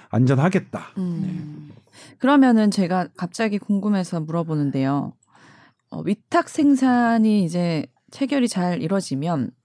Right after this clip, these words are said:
Speaker 2: 우리나라에서는 모더나 백신이 훨씬 더 많아질 수 있는 건가요?
Speaker 1: 만약 그럴 수, 아니, 근데 이제 그 계약량은 또 달라지는데
Speaker 2: 아, 네.
Speaker 1: 우리나라가 이제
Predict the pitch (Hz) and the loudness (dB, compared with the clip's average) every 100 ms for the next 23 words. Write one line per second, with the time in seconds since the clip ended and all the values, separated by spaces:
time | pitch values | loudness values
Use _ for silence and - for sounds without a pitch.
0 | _ 180 196 190 180 160 160 160 190 143 | _ -2 -2 -2 -2 -4 -4 -4 -4 0
1 | 160 185 277 262 208 180 - 170 165 208 | 0 2 2 4 2 -2 -4 -2 -2 -2
2 | 202 208 180 151 147 - _ - _ _ | -2 -2 0 0 -2 -4 _ -20 _ _
3 | _ _ 127 139 196 208 196 175 165 - | _ _ -2 0 2 0 -2 -4 -4 -2
4 | 131 131 131 123 127 185 - _ _ _ | -2 0 -2 -2 -4 -6 -12 _ _ _
5 | _ _ _ 104 120 147 190 190 _ _ | _ _ _ -4 2 4 4 0 _ _
6 | _ - 160 180 190 185 - - 208 202 | _ -2 4 6 6 4 -6 -4 2 4
7 | 196 202 131 170 180 180 165 170 151 - | 4 2 2 4 4 4 6 4 4 2
8 | 185 185 127 147 190 175 170 302 294 - | 0 0 4 6 6 4 4 4 4 4
9 | 127 139 165 147 127 107 104 113 110 170 | 4 4 4 4 2 2 0 -2 -2 -4
10 | - - 156 139 120 147 208 196 185 175 | -4 -4 -4 -4 -4 2 4 4 4 2
11 | 151 156 | 0 -2